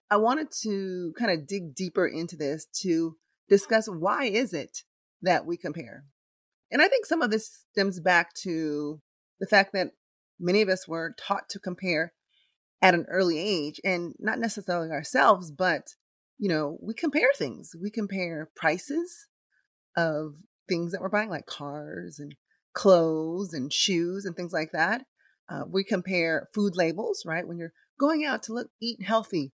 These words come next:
read the nutrition labels and compare one product to another in search of that healthier food, right? We're also definitely comparing taste. You know, um, I love tacos.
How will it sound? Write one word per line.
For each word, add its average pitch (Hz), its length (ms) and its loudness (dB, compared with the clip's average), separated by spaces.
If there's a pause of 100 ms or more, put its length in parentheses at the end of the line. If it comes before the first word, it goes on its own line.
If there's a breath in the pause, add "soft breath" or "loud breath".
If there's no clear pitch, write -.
(340 soft breath)
read 208 420 2
the 226 40 -2
nutrition 208 460 -2
labels 156 400 -2
and 185 120 -6
compare 202 440 -2
one 180 180 -2
product 165 380 -2
to 156 100 -10
another 160 460 0 (420)
in 226 200 2
search 202 360 2
of 175 220 0
that 156 260 -2 (300)
healthier 175 800 2 (180)
food, 196 340 0
right? 156 300 0 (540)
We're 175 100 8
also 202 240 8
definitely 185 280 0
comparing 196 420 -2
taste. 226 480 2 (280)
You 175 100 -2
know, 151 280 0 (420)
um, 165 180 -4
I 170 80 4
love 165 160 -2
tacos. - 560 -2